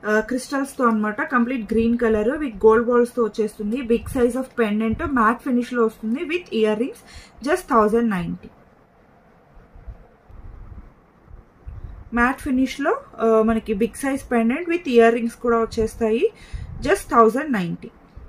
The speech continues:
So నెక్స్ట్ వచ్చేసి ఇవి మనకి పంచలోహంలో నెక్ పీస్ మోడల్స్ అండి. కంప్లీట్ ఇది వచ్చేసి మనకి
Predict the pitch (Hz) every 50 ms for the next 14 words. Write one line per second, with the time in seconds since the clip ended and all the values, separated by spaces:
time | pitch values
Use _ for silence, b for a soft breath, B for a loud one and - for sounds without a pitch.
0 | - - - - - - _ _ - - - - - - - - - - - -
1 | - - - - - B B B B B - - 294 277 262 269 240 - - -
2 | - 302 294 285 - - 269 262 - 311 294 269 285 262 254 262 240 240 - 311
3 | - - 254 247 247 240 - 294 285 277 269 262 247 226 254 240 240 254 285 320
4 | 302 254 226 220 - - - 254 240 - 240 226 220 214 214 214 214 214 226 214
5 | 214 294 349 - 320 269 233 226 247 262 285 - 294 262 220 226 226 - - 247
6 | 247 233 320 302 277 226 226 - - 226 220 214